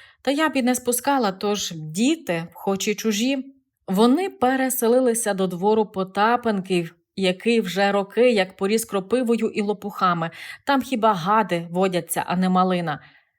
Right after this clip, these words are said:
Я чула, що до них заселилася жінка з дітьми, але вони до мене не йшли, а я до них. Я не з тих цікавих, що прийдуть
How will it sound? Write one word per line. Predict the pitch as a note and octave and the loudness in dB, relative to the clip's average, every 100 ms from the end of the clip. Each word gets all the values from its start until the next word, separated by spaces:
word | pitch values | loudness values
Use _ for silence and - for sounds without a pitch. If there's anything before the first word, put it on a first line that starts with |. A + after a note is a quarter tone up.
| _ | _
Я | - B3+ D4+ | -4 0 0
чула, | D4+ F#4+ C#4+ G3 | 0 2 2 0
що | - G#3 | -2 -2
до | G3 G#3 | 0 0
них | A3 G#3+ - | 0 0 -4
заселилася | F#3+ G#3+ G#3+ C4 C4 A#3 A#3 A#3 | -2 -2 2 2 2 2 0 -2
жінка | B3 A3 F3+ F3+ | 0 -2 -2 -4
з | |
дітьми, | F#3 G#3 - F3 E3 - - - | -2 -2 -2 -8 -8 -14 -10 -2
але | E4+ E4 | 0 2
вони | B3+ C#4 | 2 2
до | A#3 | 2
мене | A3+ A#3 A3+ | 2 2 2
не | G#3 G3 | 0 0
йшли, | F#3+ G3 C4 D#4+ | -2 0 0 0
а | - | -2
я | F3 E3+ E3 | -4 -4 -4
до | F#3+ | 0
них. | A#3+ B3+ A3+ - _ _ _ - | 2 0 -2 -12 _ _ _ -8
Я | D4 D#4 C4+ | -4 0 2
не | A3+ G#3+ | 2 0
з | - | -2
тих | C#4 D4 | -2 -2
цікавих, | - G3+ F#3+ A#3 A3+ G3+ | -2 -4 -2 0 0 -2
що | - G#3 F#3+ | -4 -4 -2
прийдуть | F#3+ F#3+ F3+ C4+ | -2 -2 0 -2